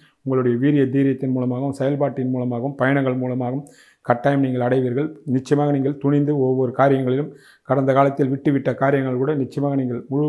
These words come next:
மூச்சில் அடையலாம். வெற்றி உங்களை தேடி வரும் என்பதே மூன்றில் உள்ள ராகுவும் மூன்றாம் வீட்டு அதிபதியும்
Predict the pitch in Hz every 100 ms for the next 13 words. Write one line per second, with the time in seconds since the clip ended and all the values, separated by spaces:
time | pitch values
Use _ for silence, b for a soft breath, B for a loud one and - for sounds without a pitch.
0 | 139 135 - 120 123 139 135 147 143 127
1 | 143 131 123 113 110 143 135 127 131 123
2 | 120 131 - B B B - 147 143 127
3 | 123 120 120 139 127 143 147 135 139 135
4 | 123 123 123 127 127 117